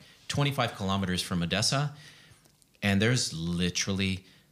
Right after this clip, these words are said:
thousands of women with their children in the snow coming, you know, coming, coming through, and they have no idea where they're going. And so for us, it was just like, yeah, like, <laughs> it wasn't, it wasn't about, it, it was just,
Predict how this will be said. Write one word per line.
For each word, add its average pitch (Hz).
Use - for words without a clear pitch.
thousands 98
of 85
women 98
with 95
their 113
children 90
in 110
the 123
snow 92
coming, 110
you 107
know, 92
coming, 123
coming 123
through, 101
and 92
they 107
have 127
no 104
idea 104
where 92
they're 85
going. 85
And 98
so 110
for 107
us, 147
it -
was 104
just 117
like, 101
yeah, 135
like, -
<laughs> -
it 143
wasn't, 190
it 147
wasn't 147
about, 120
it, 143
it 170
was 185
just, -